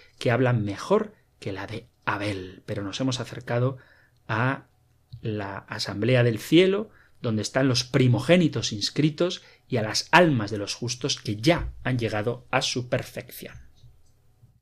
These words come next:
Y por dar una última cita, nos vamos al libro del Apocalipsis, capítulo seis, versículo a partir del nueve, dice así: "Cuando abrió el quinto sello, vi debajo del altar las almas de los degollados por causa de la palabra de Dios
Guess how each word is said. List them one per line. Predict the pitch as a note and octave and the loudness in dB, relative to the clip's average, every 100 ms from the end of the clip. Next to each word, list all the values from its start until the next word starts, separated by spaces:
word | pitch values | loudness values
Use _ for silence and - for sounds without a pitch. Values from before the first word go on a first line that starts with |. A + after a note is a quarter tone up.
| _ _ _ _ - _ _ _ _ | _ _ _ _ -20 _ _ _ _
Y | C#3 | 2
por | B2+ A#2+ | 4 4
dar | A#2 A#2 A#2 | 4 2 2
una | A2+ - - | -2 -2 8
última | D3+ B2 C3 A2+ | 8 8 4 2
cita, | - B2 B2+ C3 - | 0 2 4 2 0
nos | B2 A#2 | -6 -2
vamos | A#2+ B2+ C3 | 2 4 2
al | A2 A2+ | 0 0
libro | C#3 C#3 B2+ | 2 4 2
del | B2 - _ | 0 -4 _
Apocalipsis, | A#2 A2+ A#2 G2+ G#2+ D3 D#3 - F3 E3+ - | 2 2 2 0 4 4 4 0 0 -2 -4
capítulo | A#2 B2+ C3 B2 A2 | -4 -4 0 0 2
seis, | - D3 D3 D3 - - - - _ _ | 6 6 6 2 -10 -20 -20 -20 _ _
versículo | - A#2 - B2+ C3 A#2+ | 2 2 4 0 2 2
a | G#2 | 2
partir | G#2+ - A#2+ | -2 0 0
del | A2+ G#2+ | 2 4
nueve, | B2 A#2 B2 B2 - | 6 6 2 -4 -6
dice | A#2+ A#2 | -2 -2
así: | G#2+ - G#2+ - _ _ _ | -2 -2 -4 -8 _ _ _
"Cuando | - G#2+ A2+ | -6 2 6
abrió | B2 C#3 C#3+ | 8 10 10
el | C#3+ C3 | 10 6
quinto | D3 C#3+ C3+ | 2 4 2
sello, | B2+ F#3 F#3 F#3 - | 4 4 4 2 -2
vi | B2+ D#3+ | 0 4
debajo | D3+ C3 E3+ E3+ | 8 8 6 4
del | D3 | 4
altar | A#2+ A2+ D3+ E3 - | 4 2 0 0 -2
las | B2 A#2+ B2 - - | 0 2 0 0 8
almas | G3 F3+ C#3 G#2+ G2+ | 10 10 8 2 -4
de | A#2+ | -2
los | G#2+ G2+ | -2 -2
degollados | A2+ G#2+ A2+ D3 D3 D3 | -2 0 4 4 4 0
por | - A2 A#2+ | -4 -6 2
causa | D3+ D#3 D#3 | 2 4 0
de | C3+ | 0
la | G#2+ - | -2 -2
palabra | G#2 E3 C#3 | 2 2 2
de | G#2+ G#2 | -2 0
Dios | C3 C#3+ C#3+ | 4 4 2